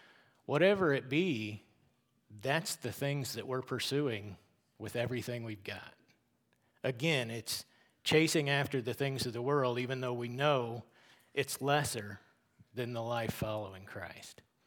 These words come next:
So, as we picture the ten lanes of interstate traffic and everybody flying down the road, and riches, attention, success, what does Solomon say we're chasing?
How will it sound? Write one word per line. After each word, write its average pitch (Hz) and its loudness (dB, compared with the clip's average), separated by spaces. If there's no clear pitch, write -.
So, 160 8
as 147 4
we 151 4
picture 180 6
the 131 2
ten 147 2
lanes 131 -2
of 117 -4
interstate 127 -2
traffic 104 -6
and 107 -8
everybody 123 0
flying 131 -2
down 120 -2
the 107 -8
road, 95 -12
and 107 -8
riches, 110 -6
attention, 117 -8
success, 107 -8
what 190 4
does 180 6
Solomon 123 4
say 95 -6
we're 92 -14
chasing? - -12